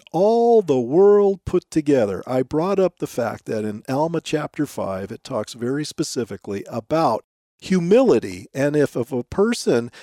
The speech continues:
is not sufficiently humble, they're not prepared to die. Based on what we're hearing Smith say in this sermon,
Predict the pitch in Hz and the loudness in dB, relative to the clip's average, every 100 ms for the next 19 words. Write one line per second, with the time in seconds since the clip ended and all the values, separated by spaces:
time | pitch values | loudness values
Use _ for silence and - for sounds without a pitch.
0 | _ 156 131 135 135 165 208 - 190 - | _ 0 0 0 -2 -2 -2 -2 -2 2
1 | 208 196 196 160 160 151 156 233 165 117 | 0 0 -4 -2 -2 0 0 -2 0 -2
2 | 120 139 123 139 160 107 - - - - | 2 0 2 -2 -2 -6 -4 -4 -2 -2
3 | 143 131 117 - 107 123 143 127 101 - | -2 -2 -4 -12 -8 -4 -2 -2 -6 -12
4 | _ _ _ - 233 311 - 294 208 202 | _ _ _ 2 4 4 -2 -2 2 2
5 | - 180 165 175 175 165 156 135 _ - | 2 2 2 0 2 0 0 -6 _ -16
6 | - 180 151 - 175 143 107 - _ _ | 0 0 0 -2 0 0 -2 -10 _ _
7 | _ _ _ _ 196 208 190 180 - 190 | _ _ _ _ 0 2 4 2 0 0
8 | 202 107 92 | 0 -2 -10